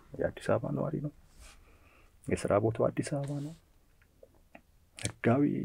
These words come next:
መታወቂያ ይዞ የሚንቀሳቀስ ሰው ነው። ስለዚህ መጠየቅ ካለበት እዚሁ አዲስ አበባ ላይ መጠየቅ ይችላል።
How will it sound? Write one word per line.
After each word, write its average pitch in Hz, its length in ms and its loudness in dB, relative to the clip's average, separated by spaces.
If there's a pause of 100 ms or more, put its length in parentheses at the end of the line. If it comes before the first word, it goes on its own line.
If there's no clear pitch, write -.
(160)
መታወቂያ - 540 -2
ይዞ 127 220 -2
የሚንቀሳቀስ - 760 -2
ሰው - 220 -2
ነው። 147 140 -6 (1600)
ስለዚህ 110 280 4
መጠየቅ 127 360 2
ካለበት 113 520 4
እዚሁ 151 240 -2
አዲስ 117 280 0
አበባ 101 220 4
ላይ 156 140 -2
መጠየቅ 147 340 -2
ይችላል። 160 320 -4